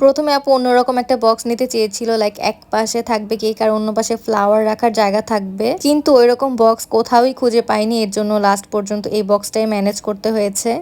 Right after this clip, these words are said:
কিন্তু এই বক্সটাও আসলে খারাপ লাগছিল না, অনেক বেশি সুন্দর লাগছিল। লাস্টে আমি বক্সের ভিডিও করেছি, সেটা শেয়ার করে দিব। So কেকটা আমি ছবি দেখে দেখে যতটুকু এক্স্যাক্ট করার চেষ্টা করছিলাম, কিন্তু আসলে আমার এক্স্যাক্ট হয়নি। ছবির মতো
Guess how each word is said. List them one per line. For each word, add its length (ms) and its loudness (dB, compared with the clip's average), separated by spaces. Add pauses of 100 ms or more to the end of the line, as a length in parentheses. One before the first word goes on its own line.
কিন্তু 260 4
এই 120 0
বক্সটাও 360 2
আসলে 240 0
খারাপ 180 4 (100)
লাগছিল 380 -4
না, 140 -4
অনেক 180 -4
বেশি 200 -8
সুন্দর 280 -2
লাগছিল। 260 -4 (120)
লাস্টে 240 -2 (100)
আমি 140 -2 (120)
বক্সের 400 -2
ভিডিও 260 0
করেছি, 340 -2
সেটা 220 -4
শেয়ার 240 0
করে 140 0 (100)
দিব। 140 -4 (360)
So 60 4 (120)
কেকটা 300 2
আমি 100 2 (100)
ছবি 180 2 (100)
দেখে 220 2
দেখে 220 2
যতটুকু 360 0 (100)
এক্স্যাক্ট 320 -2 (100)
করার 240 4 (100)
চেষ্টা 260 -2 (100)
করছিলাম, 460 -2 (140)
কিন্তু 260 -4 (120)
আসলে 320 0
আমার 220 0
এক্স্যাক্ট 360 -2 (100)
হয়নি। 380 -2 (180)
ছবির 300 4
মতো 140 2